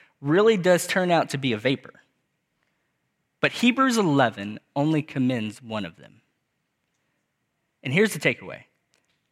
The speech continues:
You can go on to live a pretty good life in the world's eyes. You can live a worldly, successful life, but at what price?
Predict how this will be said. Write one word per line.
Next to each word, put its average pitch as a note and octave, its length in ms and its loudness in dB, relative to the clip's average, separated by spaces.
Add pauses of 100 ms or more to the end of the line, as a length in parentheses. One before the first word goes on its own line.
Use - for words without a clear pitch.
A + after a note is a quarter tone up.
(120)
You E3+ 240 0
can A#3 200 2
go E3+ 220 4
on E3+ 160 4
to D3 100 -4
live C3 720 0 (540)
a A#2+ 80 -6 (640)
pretty A#3+ 220 -2
good D#3+ 180 0
life A#2 640 -2 (480)
in C3+ 80 2
the C3 80 2
world's A#2 320 -2
eyes. - 340 -6
You G3 140 0
can D#3+ 240 2
live F3 240 4
a D3 100 0
worldly, E3 460 0
successful - 680 -4
life, B2 540 -6 (640)
but D3 100 2
at B2+ 140 0
what D#3 220 0
price? - 560 -6